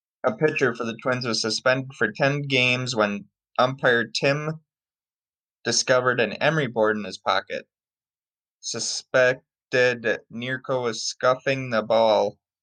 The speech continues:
and saw the emery board fly out of N-, Nirko's pocket. Nirko said he was filling it, filing his nails in the dugout, but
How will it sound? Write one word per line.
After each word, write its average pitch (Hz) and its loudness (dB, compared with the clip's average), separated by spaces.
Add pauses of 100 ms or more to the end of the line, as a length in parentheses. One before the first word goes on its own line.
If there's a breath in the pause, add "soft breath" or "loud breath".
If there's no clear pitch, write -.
(140)
and 110 -2
saw 123 2
the 117 0
emery 127 -4
board 110 2
fly 113 4
out 117 4
of 104 0
N-, 107 -10 (280)
Nirko's 113 -4 (120)
pocket. 123 0 (480 soft breath)
Nirko 139 2
said 127 2
he 123 -4
was 110 -2
filling 135 0
it, 127 -4 (120)
filing 135 2
his 107 -4
nails 123 0
in 107 -4
the 98 -4
dugout, 107 2
but 101 2